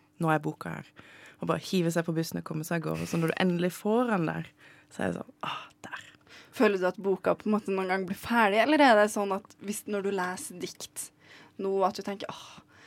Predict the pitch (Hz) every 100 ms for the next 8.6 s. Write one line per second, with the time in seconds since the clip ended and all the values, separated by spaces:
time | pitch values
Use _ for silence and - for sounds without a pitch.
0 | - - 208 208 196 - 185 - - -
1 | - 180 180 190 175 165 175 190 170 170
2 | 180 185 - _ - - 196 202 220 202
3 | 196 196 - 185 202 269 202 202 233 220
4 | - 190 190 165 156 - 85 - - -
5 | - - - - - - - - - 82
6 | - - - 165 143 - _ _ - 170
7 | 165 160 - 156 147 147 156 160 156 -
8 | - 151 147 143 143 143